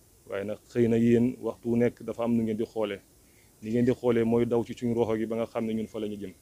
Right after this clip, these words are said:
Xëy na looloo waraloon tund wañ nekk di Jalañ. Ñu nekk fa pour dundal ko, pour feeñal màggal gi ñu màggal juddu Yonent Yàlla sallallahu alayhi wa sallam. Tant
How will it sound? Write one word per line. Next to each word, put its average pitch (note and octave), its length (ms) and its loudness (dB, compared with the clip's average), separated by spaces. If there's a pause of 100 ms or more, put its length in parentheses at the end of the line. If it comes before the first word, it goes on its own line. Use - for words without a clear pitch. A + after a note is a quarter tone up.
(580)
Xëy G#2+ 100 -10
na G#2+ 80 -10
looloo A2 340 -2
waraloon G#2+ 420 -2 (220)
tund A2+ 140 -8
wañ A#2 200 0
nekk B2 220 2 (580)
di G#2+ 360 0 (100)
Jalañ. A2+ 300 12 (760)
Ñu G#2+ 100 -4
nekk G#2+ 260 4
fa A#2 120 0
pour A#2 180 4
dundal B2 360 12
ko, - 260 -2 (160)
pour A2 180 -4
feeñal B2 400 10
màggal A#2 500 10
gi A#2+ 100 8
ñu B2+ 100 12
màggal A#2 380 10
juddu A2+ 180 2
Yonent G#2+ 200 2
Yàlla G#2 180 2
sallallahu F#2+ 300 -2
alayhi F#2+ 140 -6
wa F#2+ 60 -8
sallam. F2+ 180 -10 (560)
Tant A#2+ 300 10